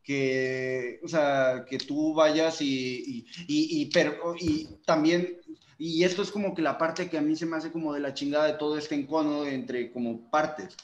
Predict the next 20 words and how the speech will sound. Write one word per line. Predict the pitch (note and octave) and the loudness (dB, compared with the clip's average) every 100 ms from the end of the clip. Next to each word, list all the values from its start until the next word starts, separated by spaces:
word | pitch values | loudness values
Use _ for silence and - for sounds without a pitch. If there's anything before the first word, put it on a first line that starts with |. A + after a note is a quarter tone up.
| - - - | -20 -20 -4
O | |
sea | D3+ D3+ | -2 0
que, | D3+ - - - _ - | 0 -2 -10 -20 _ -6
ok, | F3+ G3 F3+ D#3+ - | -2 2 2 2 -2
yo | D#3+ G3 | 0 2
no | A3 | 2
estoy | G#3+ G#3 | 0 2
de | G#3 | 4
acuerdo | G3+ F#3+ F#3+ F#3+ G3+ | 4 4 2 4 0
con | D#3+ D3 C#3 C#3 | 2 2 2 0
esta | F#3 F#3+ - G#3+ | -2 -2 0 2
actitud | G#3 D3+ C#3+ E3+ F#3 G3 | 4 2 0 4 4 4
en | F3+ D#3 | 2 2
específico | D#3 D3+ D3 D3 F3 F3+ D#3 | 0 -4 -4 -4 -4 0 2
del | D3 C#3+ - - _ | 2 0 -6 -18 _
feminismo, | - C#3 C#3 C#3+ C3 F#2+ - | 0 6 6 6 2 -2 -4
por | A#2+ | -4
decir | A#2 C3+ | -2 -2
un | C3+ | 0
ejemplo, | C3+ B2 A#2 F3 | 0 -2 -6 -10